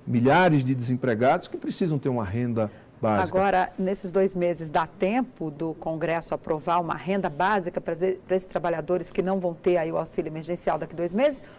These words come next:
Speaker 2: Ou é mais fácil aprovar aí a continuidade até o final do ano, ba-, é, enfrentar o governo nesse assunto e, e aprovar dentro do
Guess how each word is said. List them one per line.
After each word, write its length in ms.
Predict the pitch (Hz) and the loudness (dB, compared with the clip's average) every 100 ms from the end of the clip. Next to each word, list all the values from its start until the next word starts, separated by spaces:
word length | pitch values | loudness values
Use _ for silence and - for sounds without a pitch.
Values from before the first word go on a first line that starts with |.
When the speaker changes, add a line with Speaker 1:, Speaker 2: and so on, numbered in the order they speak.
| - - - | -20 -20 2
Speaker 2:
Ou 240 | 294 320 302 | 4 6 4
é 60 | |
mais 340 | 277 240 202 - | 4 2 0 -2
fácil 540 | 226 220 220 - 220 - - | 2 2 0 -6 -8 -12 -4
aprovar 480 | 214 220 202 170 208 | -2 2 0 2 2
aí 200 | 202 202 | 4 4
a 60 | 196 | 2
continuidade 800 | 208 190 190 180 185 180 156 165 - - | -4 -4 -4 0 2 0 -2 -10 -18 -6
até 400 | 196 185 - 220 240 | -2 -2 0 2 2
o 60 | |
final 360 | 226 208 185 180 | 2 0 2 0
do 160 | 160 | 0
ano, 420 | 160 208 285 285 294 - - - 156 | 2 4 4 0 -4 -14 -20 -20 -4
ba-, 100 | 156 190 | 2 2
é, 400 | - 165 156 - | 2 0 -2 -2
enfrentar 500 | 202 208 196 185 - 208 | -2 0 0 0 2 2
o 40 | |
governo 420 | 185 165 185 180 | 2 0 0 0
nesse 320 | 175 175 - | -4 -4 -2
assunto 640 | 165 - - 170 156 - 160 | -4 -4 -8 -8 -8 -8 -6
e, 220 | 160 165 | -6 -6
e 260 | 180 165 156 | -6 -4 -4
aprovar 640 | 156 - 156 - 180 247 - - - - - | -6 -4 -4 0 0 0 -4 -18 -20 -20 -6
dentro 500 | 180 175 175 165 156 175 | -4 -2 -4 -6 -6 -8
do 180 | 165 160 | -8 -8